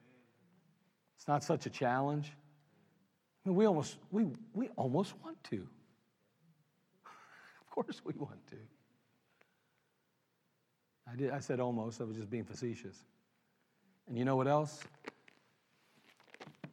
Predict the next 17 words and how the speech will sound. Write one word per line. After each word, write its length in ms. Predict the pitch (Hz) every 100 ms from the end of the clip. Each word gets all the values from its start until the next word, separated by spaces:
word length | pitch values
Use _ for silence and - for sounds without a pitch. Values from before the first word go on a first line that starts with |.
| - _ _ _ _ -
Living 360 | 127 170 156
for 100 | -
the 100 | 151
Lord, 340 | 139 160 143 120 120 - - _ _
obeying 460 | 139 110 143 156 147
His 180 | 131 110
word, 440 | 139 147 123 117 - - - _ _ _ _ _ _ _ _ _ _
isn't 280 | 151 117 123
such 240 | - 123
a 60 | 110
burden. 360 | 107 104 101 107 - _ _ _ _ _ _
It's 120 | -
not 160 | 180 131
grievous 440 | 160 170 113 -
to 140 | - 110
us 160 | -
anymore. 420 | 107 104 - -